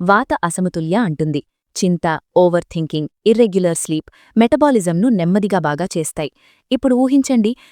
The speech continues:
మీరు రోజూ ఒకే సమయంలో భోజనం చేస్తారు, రాత్రి సరైన సమయంలో నిద్రపోతారు,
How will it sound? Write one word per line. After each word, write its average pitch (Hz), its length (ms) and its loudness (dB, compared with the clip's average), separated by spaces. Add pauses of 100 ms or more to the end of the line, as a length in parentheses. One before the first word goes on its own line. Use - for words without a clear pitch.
(120)
మీరు 233 240 6
రోజూ 214 380 2 (120)
ఒకే 208 260 0
సమయంలో 180 480 0
భోజనం 160 480 -2
చేస్తారు, 160 420 -2 (300)
రాత్రి 262 380 2
సరైన 196 380 2
సమయంలో 175 460 -2
నిద్రపోతారు, 160 680 0